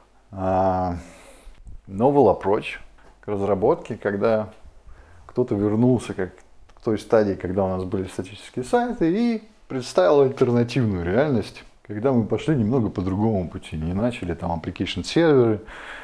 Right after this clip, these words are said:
а, базы делать, да, просто другой approach.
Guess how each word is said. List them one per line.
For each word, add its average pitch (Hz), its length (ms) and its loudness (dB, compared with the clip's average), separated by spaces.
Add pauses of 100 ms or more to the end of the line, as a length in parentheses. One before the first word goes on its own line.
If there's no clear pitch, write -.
(400)
а, 82 600 -6 (1000)
базы 113 400 6
делать, 98 340 2
да, 123 280 0 (920)
просто 135 460 2 (180)
другой 135 300 4
approach. - 300 -4